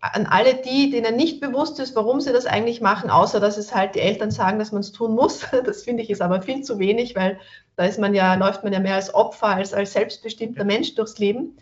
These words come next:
Speaker 1: Also ich empfehle allen, denen noch nicht klar ist, warum sie für sich
Speaker 2: Ja.
Speaker 1: zur Schule gehen,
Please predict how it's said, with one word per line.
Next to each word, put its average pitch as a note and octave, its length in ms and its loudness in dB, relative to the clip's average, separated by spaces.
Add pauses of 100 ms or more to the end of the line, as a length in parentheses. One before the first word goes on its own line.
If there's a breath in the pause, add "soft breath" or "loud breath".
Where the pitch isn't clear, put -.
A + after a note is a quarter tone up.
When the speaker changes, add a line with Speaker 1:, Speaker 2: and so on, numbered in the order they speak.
Speaker 1:
Also C4+ 160 4 (140 loud breath)
ich C4 160 -6
empfehle B3+ 440 4
allen, D#4+ 500 6
denen B3+ 440 0
noch B3 180 -2
nicht D#4 360 2
klar G3+ 280 6
ist, A#3+ 140 -2
warum B3 320 4
sie C#4+ 160 -4
für C4 120 -2
sich C#4 200 -2
Speaker 2:
Ja. B3+ 60 -6
Speaker 1:
zur B3 140 -2
Schule C#4 320 -2
gehen, C#4 440 0